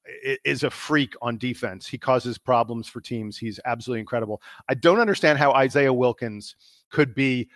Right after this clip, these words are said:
the best at half of the sport. Half of the game is defense.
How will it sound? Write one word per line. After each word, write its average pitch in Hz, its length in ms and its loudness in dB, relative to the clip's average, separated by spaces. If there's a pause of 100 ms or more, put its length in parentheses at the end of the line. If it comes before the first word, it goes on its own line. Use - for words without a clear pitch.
(200)
the 131 160 -2
best 151 600 2 (200)
at 131 160 -4
half 180 800 -2 (400)
of 135 200 2
the 143 80 0
sport. 139 460 -2 (100)
Half 240 400 0
of 285 100 2
the 254 80 -2
game 269 280 2
is 214 120 -8
defense. 208 640 0